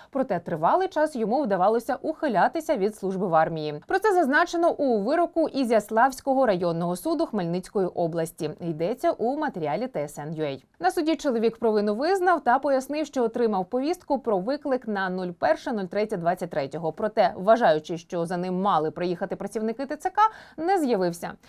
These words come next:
Чоловік додав, що хотів добровільно мобілізуватись, проте жодна військова частина його не брала на службу. Працівник Т Ц К пояснив на суді, що чоловіка возили у п'ять різних військових частин, проте він постійно скаржився на свій стан здоров'я,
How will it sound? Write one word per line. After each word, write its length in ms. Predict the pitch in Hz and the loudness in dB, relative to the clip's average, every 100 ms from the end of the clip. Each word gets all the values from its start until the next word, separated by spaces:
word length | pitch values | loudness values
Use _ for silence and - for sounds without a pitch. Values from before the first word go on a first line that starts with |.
| - - | -20 -4
Чоловік 320 | 370 370 381 | 2 4 4
додав, 360 | 277 240 294 302 | 2 4 4 4
що 180 | 269 | 2
хотів 300 | 254 269 262 | 0 0 0
добровільно 520 | 214 240 320 269 185 185 | 2 2 2 2 0 -2
мобілізуватись, 840 | 196 247 302 339 403 427 381 349 | -2 -2 -2 4 6 6 2 -4
проте 420 | - 240 - 294 | -2 -2 2 0
жодна 460 | 214 226 269 196 175 | 0 0 0 0 -2
військова 400 | 175 - 180 185 | -2 -2 -2 -2
частина 420 | 262 262 349 330 | -4 -4 -4 -2
його 240 | 247 247 | 0 0
не 100 | 220 | 0
брала 300 | 185 202 196 | 4 4 4
на 100 | 160 | 0
службу. 420 | 160 175 165 160 156 - - - - | -2 -4 -2 -4 -6 -12 -20 -16 -2
Працівник 440 | 233 - 285 381 | 0 0 -2 -2
Т 120 | - | -4
Ц 120 | - | -2
К 160 | 269 285 | 0 2
пояснив 480 | 302 285 277 269 269 | 2 0 -2 -2 0
на 120 | 247 | 0
суді, 320 | 247 247 302 | -2 -2 -2
що 320 | 349 240 208 | -2 0 0
чоловіка 640 | 202 262 247 262 285 247 214 | 0 -2 -2 -2 2 4 4
возили 420 | 196 247 240 254 | 2 0 0 0
у 140 | 247 240 | -2 -4
п'ять 280 | 247 262 | -2 -2
різних 400 | 247 226 170 165 | -2 -2 -2 -4
військових 440 | 190 175 196 165 160 | -6 -4 -2 -2 -2
частин, 440 | 240 226 349 392 | -6 -4 -2 -2
проте 380 | 359 247 - 214 | -2 -4 -2 0
він 180 | 208 190 | 0 -2
постійно 600 | 208 185 - 233 294 339 | -2 -6 -4 -4 -2 -4
скаржився 640 | 320 202 180 180 226 311 285 | -2 2 2 2 -2 -2 -2
на 240 | 185 170 | -2 -4
свій 200 | - 208 | -4 -6
стан 260 | 208 180 175 | -4 -4 -2
здоров'я, 540 | 196 302 254 170 143 | 0 2 2 2 -2